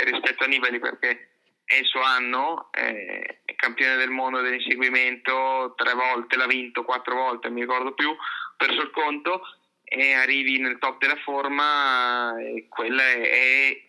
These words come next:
il, la tua missione, no, per quest'anno. Ma farà il Giro probabilmente, eh, perché passano anche da Verbania, quindi casa sua, ci sono delle cronometro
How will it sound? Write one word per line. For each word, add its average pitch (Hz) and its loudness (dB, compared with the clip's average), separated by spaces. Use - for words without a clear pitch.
il, 123 -8
la 120 -2
tua 131 -4
missione, 127 0
no, 123 -2
per 123 -6
quest'anno. 120 -6
Ma 131 -2
farà 151 4
il 170 -2
Giro 175 0
probabilmente, 143 0
eh, 120 -2
perché 147 2
passano 143 0
anche 143 0
da 135 -2
Verbania, 147 2
quindi 127 0
casa 127 0
sua, 147 0
ci 135 -4
sono 131 -2
delle 127 2
cronometro 131 -2